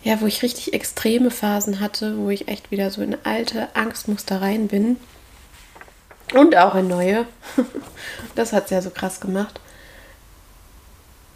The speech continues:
mich echt gefragt, ey, wie, wie kann es sein, dass man in diesem Moment diesen Zugang nicht dazu hat, zu dem Wissen, was man eigentlich hat?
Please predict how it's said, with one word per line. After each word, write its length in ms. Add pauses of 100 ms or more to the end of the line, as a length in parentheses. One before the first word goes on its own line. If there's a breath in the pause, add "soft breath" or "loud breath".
(1040)
mich 180
echt 160
gefragt, 360
ey, 200
wie, 180
wie 140
kann 360
es 240
sein, 360
dass 160
man 140
in 120
diesem 260
Moment 300
diesen 240
Zugang 440
nicht 240
dazu 380
hat, 180
zu 100
dem 260
Wissen, 240
was 180
man 180
eigentlich 460
hat? 180